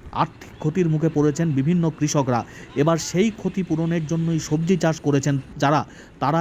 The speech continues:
এবার আবহাওয়ার প্রতিকূলতার দিকেই আশঙ্কার দিন গুনছেন। ঘনিয়ে আসছে ঘূর্ণিঝড়। আবহাওয়া দপ্তর জানাচ্ছে, ল্যান্ডফল হবে অন্ধ্রপ্রদেশের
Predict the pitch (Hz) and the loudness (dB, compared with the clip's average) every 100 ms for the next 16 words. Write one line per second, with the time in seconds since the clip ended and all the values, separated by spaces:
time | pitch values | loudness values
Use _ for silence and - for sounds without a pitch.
0 | 165 156 139 - - - - 113 143 196 | 2 2 -2 -4 -20 -20 -12 -4 2 4
1 | 202 214 202 170 160 156 156 160 165 135 | 4 2 0 -2 -4 -2 -2 0 -2 -2
2 | 143 143 117 - - - - - - 123 | -2 0 -4 -8 -16 -16 -16 -16 -6 -2
3 | 139 202 180 170 147 - - - - 131 | 2 2 4 2 0 -8 -14 -14 -12 -2
4 | 135 180 143 143 131 131 - - - - | 2 4 4 2 0 -2 -4 -14 -18 -18
5 | - - 127 185 220 214 208 - 190 131 | -16 -8 0 4 6 4 0 -2 -4 -2
6 | 165 170 160 143 143 107 - - - 131 | -2 0 -2 0 -2 -4 -16 -20 -4 0
7 | 165 185 185 180 - 180 139 143 175 - | 4 4 2 0 0 -2 0 0 0 0
8 | 147 - - - 120 131 175 175 170 160 | -2 -4 -20 -6 -2 2 2 0 2 2
9 | 127 139 143 - - - 165 185 180 156 | 2 2 2 0 -12 -2 0 2 2 0
10 | 147 143 160 | 0 0 0